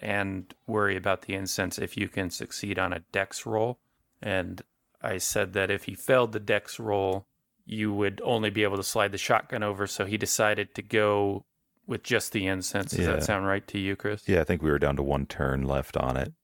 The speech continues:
Speaker 2: and so
Speaker 1: Yeah.
Speaker 2: it had to go.
Speaker 1: So you don't have the gun.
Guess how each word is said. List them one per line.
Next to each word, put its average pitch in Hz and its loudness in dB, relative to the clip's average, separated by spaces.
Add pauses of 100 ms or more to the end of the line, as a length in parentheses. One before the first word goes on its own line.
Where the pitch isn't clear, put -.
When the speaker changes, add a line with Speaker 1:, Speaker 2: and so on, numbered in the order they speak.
(200)
Speaker 2:
and 85 -6
so - -4 (140)
Speaker 1:
Yeah. 92 -2 (100)
Speaker 2:
it 90 -8
had - -4
to - -4
go. 65 0
Speaker 1:
So - -8
you 92 -4
don't - -4
have 92 -4
the - -4
gun. - -6